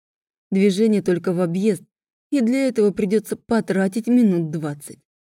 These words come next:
Глеб развернулся и припарковался на первом попавшемся месте, подальше от шума. На часах было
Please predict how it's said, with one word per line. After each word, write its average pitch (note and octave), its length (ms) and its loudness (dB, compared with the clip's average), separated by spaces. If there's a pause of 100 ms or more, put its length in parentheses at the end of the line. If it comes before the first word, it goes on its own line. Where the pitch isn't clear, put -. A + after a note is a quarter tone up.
(380)
Глеб F#3 220 0
развернулся F#3+ 680 -2
и F3+ 120 -6
припарковался F#3 800 -6
на F3+ 140 -2
первом F#3+ 340 -2
попавшемся E3 600 -8
месте, G3 360 -2 (460)
подальше F3 460 -2
от E3 100 -8
шума. - 380 -14 (680)
На G3 140 0
часах G#3 360 -8
было - 300 -12